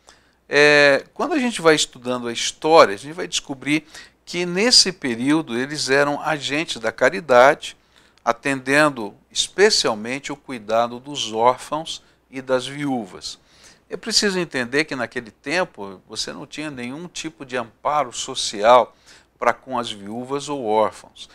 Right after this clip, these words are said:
Eles dependiam da família, especialmente dos filhos, é, ou dos parentes, na, no caso dos órfãos.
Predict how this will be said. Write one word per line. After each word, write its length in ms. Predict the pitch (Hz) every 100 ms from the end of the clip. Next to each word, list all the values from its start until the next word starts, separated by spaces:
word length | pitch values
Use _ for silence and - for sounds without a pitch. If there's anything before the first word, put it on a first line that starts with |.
| _ _ _
Eles 320 | 120 139 135
dependiam 800 | 151 156 151 131 107 117 139 - _
da 260 | 113 120 139
família, 720 | - - 160 151 151 139 95
especialmente 800 | 92 - 139 135 135 117 117 -
dos 260 | 151 165 -
filhos, 680 | - 170 165 98 - - _ _ _ _ _ _
é, 260 | 123 131 131
ou 340 | 151 151 170
dos 240 | 151 123 -
parentes, 880 | - 147 131 135 151 139 - 90 98
na, 260 | 98 95
no 180 | 101 104
caso 540 | _ 110 107 110 113
dos 340 | 92 107 123 113
órfãos. 560 | 110 101 - - -